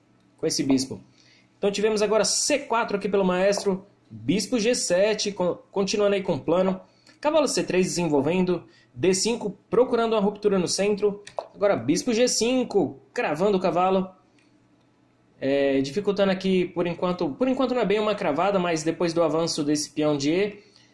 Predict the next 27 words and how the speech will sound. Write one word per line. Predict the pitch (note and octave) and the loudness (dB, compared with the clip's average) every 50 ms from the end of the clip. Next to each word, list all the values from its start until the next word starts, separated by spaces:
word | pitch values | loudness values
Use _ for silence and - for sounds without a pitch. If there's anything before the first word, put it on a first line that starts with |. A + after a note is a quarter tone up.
| _ _ - | _ _ -4
aí | B2 C#3 E3 | -2 -2 -2
sim | E3 - F3 F3 F3 E3 | -2 -2 -2 -2 -2 -2
temos | - - D#3+ D#3 C#3+ | -2 -2 -2 -2 -2
uma | C#3+ D#3+ D#3+ D#3 | -2 -2 -2 -2
cravada, | - D3+ C#3 C3 D#3 F3 E3+ | 0 0 0 2 2 0 0
o | D#3+ | 0
cavalo | - D3 D3 D3+ D3+ | 0 2 2 2 2
não | D3 C#3 | 0 0
pode | C3 D3 C#3 | -2 -2 -2
se | - D3 | 0 0
mover, | C3+ C3 B2+ C#3 E3+ | 0 0 2 0 0
senão | D#3+ D#3+ E3 D#3 D3+ | 0 -2 -4 -4 -4
tá | D#3 D3+ | -6 -6
caindo | - E3 D#3+ D#3+ D3+ D3 | -6 -4 -4 0 0 2
a | C#3+ | 2
dama. | C3 B2+ D3 F3 G3 G3 G#3 G#3 G3 - - - _ - - - _ _ | 2 2 4 4 4 4 2 2 0 -4 -12 -20 _ -20 -20 -20 _ _
Então | - D#3+ D#3 | -2 -2 0
bispo | C3+ E3+ G#3 - - G#3 | 2 0 0 0 0 0
G | E3+ F#3 | 2 0
cinco, | F3 - - G3+ G#3+ A#3 A#3 - A#3+ G#3+ G3 - - _ _ _ _ _ _ _ _ _ | 0 0 0 0 0 -2 0 -2 -2 -2 -4 -8 -18 _ _ _ _ _ _ _ _ _
roque, | - C3+ E3+ G#3+ - - - B3 - G#3+ - - - _ _ _ _ _ | -2 0 0 2 0 0 -2 -4 -4 -4 -6 -10 -18 _ _ _ _ _
com, | - E3+ F3 - | -6 -4 -4 -4
prosseguindo | - - F#3 A#3 A3+ - G#3 F#3 G3+ G3+ | -2 0 0 0 2 2 2 2 2 2
aqui | F#3+ F#3 F#3+ F3+ | 2 0 -2 -2
com | F#3 F3+ | -2 -2
o | D#3+ | -2
desenvolvimento. | C#3 D#3 E3 D#3+ D3 D3+ C3+ B2+ C3+ D3+ F3 F#3+ F#3+ G#3+ | -2 -2 -2 0 0 0 0 0 0 0 0 0 0 0